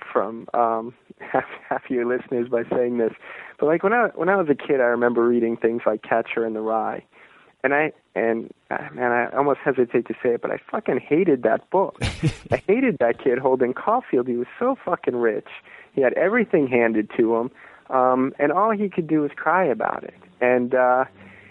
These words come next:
Speaker 1: and I'm, I'm sitting here thinking, "You got kicked out of your fourth school?" I mean, I'm,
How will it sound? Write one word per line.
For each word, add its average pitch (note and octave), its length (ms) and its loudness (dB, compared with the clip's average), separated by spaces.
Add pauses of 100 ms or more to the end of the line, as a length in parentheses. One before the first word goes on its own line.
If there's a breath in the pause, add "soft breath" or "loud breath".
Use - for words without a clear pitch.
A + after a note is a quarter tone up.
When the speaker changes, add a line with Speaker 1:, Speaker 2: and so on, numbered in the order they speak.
(160 loud breath)
Speaker 1:
and C#3+ 220 4
I'm, D3 240 2
I'm D3+ 220 0 (100)
sitting F3 180 0
here E3 140 2
thinking, F3 300 0
"You G#3+ 120 2
got B3+ 220 0
kicked - 260 -2
out A#3+ 100 0
of F#3+ 60 0
your C3 140 4 (120)
fourth E3+ 220 2 (160)
school?" E3+ 440 2 (300 loud breath)
I C3 40 -4
mean, D#3 160 2
I'm, G#3+ 200 0